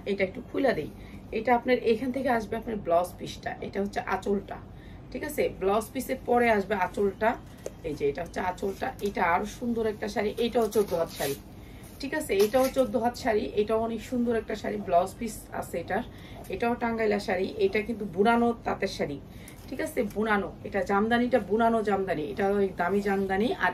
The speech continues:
এটাও আমি আপনাদেরকে কম রেট করে দিলাম। শাড়িতে কোনো সমস্যা হলে আমার খরচে ফেরত। ঠিক আছে, শাড়িতে কোনো সমস্যা হলে আমার খরচে ফেরত। এই যে এরকম ট্যাগ দেয়া আছে। এটার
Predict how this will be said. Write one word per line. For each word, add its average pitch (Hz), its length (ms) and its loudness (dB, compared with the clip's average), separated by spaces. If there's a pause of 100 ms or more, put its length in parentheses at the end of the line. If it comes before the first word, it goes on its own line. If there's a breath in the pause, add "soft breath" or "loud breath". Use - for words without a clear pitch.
এটাও 220 260 6
আমি 208 160 2
আপনাদেরকে 180 440 -4 (100)
কম 180 200 -2
রেট 180 240 0
করে 180 160 2
দিলাম। 233 240 -6 (360 loud breath)
শাড়িতে 262 420 4
কোনো 294 200 -2
সমস্যা 254 380 -2
হলে 262 120 4
আমার 214 240 0
খরচে 190 500 -4
ফেরত। - 180 -8 (720 loud breath)
ঠিক 285 140 -6
আছে, 233 300 0
শাড়িতে 208 480 2
কোনো 233 260 -4
সমস্যা - 440 -8
হলে 208 180 0
আমার 170 220 -4 (120)
খরচে 196 420 -2
ফেরত। 156 180 -6 (580 loud breath)
এই - 80 -8
যে 196 80 0
এরকম 190 280 -2
ট্যাগ 202 320 0
দেয়া 196 200 0
আছে। 196 300 -6 (120)
এটার 208 260 -4